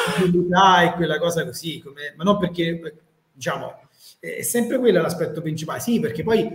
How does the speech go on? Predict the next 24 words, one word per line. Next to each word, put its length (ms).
ovviamente, 800
mh, 600
quello 200
che 140
resta 380
alla 140
luce 260
di, 540
eh, 160
del 140
finale 300
di 60
Secret 280
Invasion 440
sono 160
tanti 300
punti 260
interrogativi, 720
tante 300
domande, 760
eh, 200
tante 300
perplessità 680
che 520